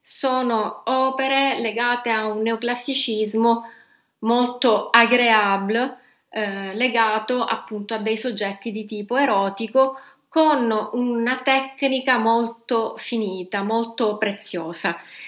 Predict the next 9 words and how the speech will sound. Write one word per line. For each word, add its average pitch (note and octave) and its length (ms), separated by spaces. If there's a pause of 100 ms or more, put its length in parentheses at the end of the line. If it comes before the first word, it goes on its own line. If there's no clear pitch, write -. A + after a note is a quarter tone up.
(180)
Ecco, B3 360
qui E4+ 180
abbiamo G#3 680
il A3 140
dipinto A3+ 600
di G#3 260
Pierre B3 320
Narcisse G#3 480
Guérin, G#3+ 480